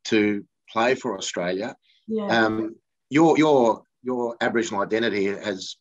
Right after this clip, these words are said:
Speaker 1: by this stage, I'm sure, taken pretty much full flight. Um, how significant,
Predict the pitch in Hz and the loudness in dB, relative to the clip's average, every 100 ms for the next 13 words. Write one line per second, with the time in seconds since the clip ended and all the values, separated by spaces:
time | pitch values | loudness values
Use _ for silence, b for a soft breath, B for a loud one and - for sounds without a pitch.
0 | - 101 98 123 - 104 95 95 95 90 | -6 -2 0 0 0 0 0 -2 -4 -6
1 | - 110 101 98 - 120 127 110 92 95 | -4 -2 -4 -8 -8 -4 -4 -4 -10 -10
2 | 87 _ _ _ _ - 131 120 113 113 | -18 _ _ _ _ -2 2 2 2 -2
3 | - - - _ - - - - 110 85 | -4 -6 -8 _ -10 -10 -12 -10 -4 -4
4 | - - - _ _ _ - 120 120 127 | -4 -8 -14 _ _ _ -4 0 0 -4
5 | - 240 294 - 120 151 151 - 90 | -2 0 2 0 0 -2 -2 -4 -12